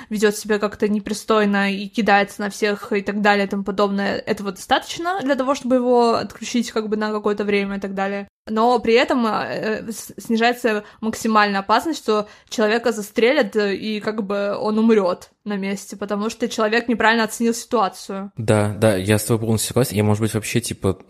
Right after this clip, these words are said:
Speaker 2: тупорылый, но я, если честно, вообще не понимаю, зачем нужно оружие на ещё государственном уровне в плане ядерной всякие эти истории, какие-то танки, боеголовки, и вот всё-таки миллиардные бюджеты на это. То есть, если, например, завтра у всех государств не будет вообще оружия,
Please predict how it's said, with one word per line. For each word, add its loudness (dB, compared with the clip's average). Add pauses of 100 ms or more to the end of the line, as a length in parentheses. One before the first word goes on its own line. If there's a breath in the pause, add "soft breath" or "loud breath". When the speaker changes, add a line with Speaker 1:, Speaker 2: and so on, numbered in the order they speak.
Speaker 2:
тупорылый, 2
но -2
я, 4
если -2
честно, -2
вообще -2
не 0
понимаю, 0
зачем -2
нужно -2 (100)
оружие 2
на -2
ещё 0
государственном 0
уровне 0
в -18
плане 2
ядерной 2
всякие -4
эти -4
истории, 0
какие-то -6
танки, 0
боеголовки, 2
и -2
вот -4
всё-таки -4
миллиардные 4
бюджеты 0
на 2
это. -2
То -6
есть, -2
если, 0
например, 0
завтра 2
у 0
всех 2
государств -2
не 2
будет 0
вообще 0
оружия, 2